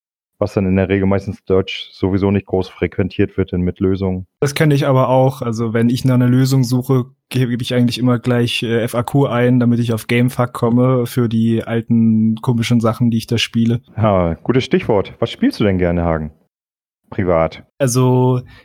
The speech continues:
Speaker 2: im Gegensatz zu Jonas, der sich nicht so gut Horror geben kann, bin ich ein Riesenfreund von Horrorspielen. Ich find das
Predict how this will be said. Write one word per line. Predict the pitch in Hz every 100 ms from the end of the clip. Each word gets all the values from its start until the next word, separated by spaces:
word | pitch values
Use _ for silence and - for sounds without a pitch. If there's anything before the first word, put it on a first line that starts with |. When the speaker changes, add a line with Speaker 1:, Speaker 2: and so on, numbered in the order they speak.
| -
Speaker 2:
im | 135
Gegensatz | 120 131 135 127 131 135 - -
zu | - 127 123 123 123 120 117
Jonas, | 120 135 170 151 -
der | 135
sich | 123 117
nicht | 131
so | -
gut | 123 127 127
Horror | 143 143
geben | 127 123
kann, | 123 131 135
bin | 127 123
ich | 120
ein | 110 110 117
Riesenfreund | 110 123 143 135 123 - - 104 110
von | - 117 107
Horrorspielen. | 117 107 110 - 110 104 98
Ich | 107 -
find | 117 110
das | 101 110 - - 139